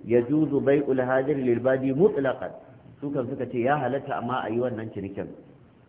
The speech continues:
Li hadisi addinun nasiha, su kuma hujjar su ai hadisi ya ce addinun nasiha, ya addini dan taimako ne, shine ma'ana addinin nasiha, addini dan taimako ne. To, akwai taimakon da ya wuce mutum ya zo gari bai san kan gari ba,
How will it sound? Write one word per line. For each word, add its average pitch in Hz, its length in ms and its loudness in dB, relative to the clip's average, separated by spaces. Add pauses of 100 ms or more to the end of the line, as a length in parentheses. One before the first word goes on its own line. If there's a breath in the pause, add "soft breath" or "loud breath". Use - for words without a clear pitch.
(760)
Li 113 160 2
hadisi 135 560 4
addinun 127 800 2
nasiha, 113 540 -6
su 135 100 -4
kuma 139 240 -6
hujjar 143 320 -4
su 117 80 -6
ai 123 160 0
hadisi 131 440 -4
ya 123 140 -4
ce 107 120 -4
addinun 113 500 -6
nasiha, 101 400 -8 (300 loud breath)
ya 113 260 4
addini 123 380 -2
dan 123 180 -2
taimako 107 400 -6
ne, 101 220 -8
shine 143 180 -6
ma'ana 113 320 -6
addinin 104 400 -8
nasiha, 95 300 -14 (180)
addini 139 540 -4
dan 139 180 0
taimako 113 420 -6
ne. 98 140 -10 (420 loud breath)
To, 104 80 -10
akwai 139 300 -2
taimakon 143 440 -4
da 120 60 0
ya 127 80 0
wuce 151 360 -2 (200)
mutum - 240 -8
ya 123 80 0
zo 131 160 -2
gari 143 220 0
bai 131 180 -2
san 135 160 -4
kan 135 160 -4
gari 123 220 -2
ba, 143 320 -2